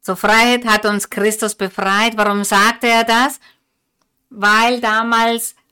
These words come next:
alle Sklaven waren. Früher waren sie ja Sklaven gewesen. Manche Sklaven vom Gesetz Mose und der Sünde.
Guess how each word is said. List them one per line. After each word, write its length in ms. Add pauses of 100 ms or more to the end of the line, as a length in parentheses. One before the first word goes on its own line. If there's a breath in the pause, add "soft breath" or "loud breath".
(120)
alle 580
Sklaven 760
waren. 320
Früher 400
waren 200
sie 60
ja 80
Sklaven 480
gewesen. 500
Manche 680
Sklaven 800
vom 220
Gesetz 440
Mose 640 (380 loud breath)
und 280
der 220
Sünde. 640